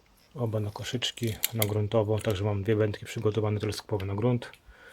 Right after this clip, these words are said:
Dwie na spławik, to są w tej małej torbie, to albo robię na grunt. Jak coś nie bierze, to przychodzę na spławik. Na spinning to bardzo mało, nie jestem zwolennikiem spinningowania, ja sobie wolę posiedzieć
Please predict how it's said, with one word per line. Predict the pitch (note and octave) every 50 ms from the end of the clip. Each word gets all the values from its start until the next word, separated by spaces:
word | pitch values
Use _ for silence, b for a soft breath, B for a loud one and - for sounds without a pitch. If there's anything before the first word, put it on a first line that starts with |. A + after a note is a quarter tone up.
| B B B B B B B B B B B B B B B B B B - - -
Dwie | C3 A2+ B2+ A#2+
na | A#2 A2
spławik, | - - - C#3 C3 C3 B2+
to | -
są | A#2 - A#2+ -
w |
tej | - B2 A#2
małej | A#2+ A#2 A#2 G#2+
torbie, | - - C3 B2 A#2+ B2+ B2+ B2 G#2 F#2+ B B B B B
to | B C3+
albo | B2+ A#2+ A2+ A2+ A2
robię | A2+ A2 G#2 G#2
na | G#2 G#2+ A2
grunt. | G#2 B2 C3+ C3 B2+ - - B B B B B B B B B
Jak | B2 A#2
coś | - - A#2+ - - -
nie | A2+
bierze, | A2 B2 A#2+ A2 A2+
to | A2+ -
przychodzę | - - - A#2 A2+ G2+ G#2
na | G2+
spławik. | - - - - B2 A#2+ A2 A2+ - - - - - - - _ _ _ _ b b b b b b b b b b b b b b _ _ _ _ _ -
Na | D#3 - -
spinning | - - - D#3+ D#3+ D#3 D3 C#3 B2 -
to | B2
bardzo | A2+ A2 A2 G#2+ G#2 - G#2+
mało, | G#2+ G#2+ G#2 G2 G2+ G2+
nie | A2 A2
jestem | G#2+ G#2+ - - G#2
zwolennikiem | G2 - G#2 G2+ G2+ G#2 - G2+
spinningowania, | - - G#2 G2 F#2 G2 G2 G2 F#2 F2+ E2+
ja | F#2+ G2
sobie | - - G#2 G2+
wolę | G2+ F#2+
posiedzieć | - G2+ G2+ - A#2+ A2+ A#2 A2+ A2+ - -